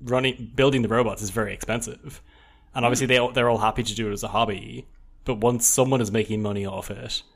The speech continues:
Speaker 1: and the show is becoming more successful again, they were like,
Speaker 2: Yeah.
Speaker 1: "Maybe you should try and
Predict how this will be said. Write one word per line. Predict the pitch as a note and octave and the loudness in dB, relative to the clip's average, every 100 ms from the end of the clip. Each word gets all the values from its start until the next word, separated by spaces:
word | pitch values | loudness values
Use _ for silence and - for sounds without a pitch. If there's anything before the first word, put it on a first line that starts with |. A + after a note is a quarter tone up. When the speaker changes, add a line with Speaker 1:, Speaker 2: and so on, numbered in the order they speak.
| _ | _
Speaker 1:
and | B2 | -4
the | A2 | 0
show | A#2 A2+ | 4 2
is | |
becoming | G#2+ A#2 A#2 A2+ | 2 0 2 2
more | G#2+ | 0
successful | - - A2 A2 G2+ G#2 | -2 -4 -2 -2 -6 -14
again, | - - - C#3+ - - _ - | -14 -14 -14 -14 -14 -18 _ -6
they | B2 | -2
were | G#2+ | 0
like, | G#2 G2+ - | 0 -2 -6
Speaker 2:
Yeah. | B2 A#2 A2+ | -8 -6 0
Speaker 1:
"Maybe | B2 B2 A#2 | 2 2 2
you | A2 | 0
should | G#2+ A#2 | -2 -4
try | - A#2 A2 | 2 4 4
and | G#2+ G2+ F#2+ | 2 -2 -8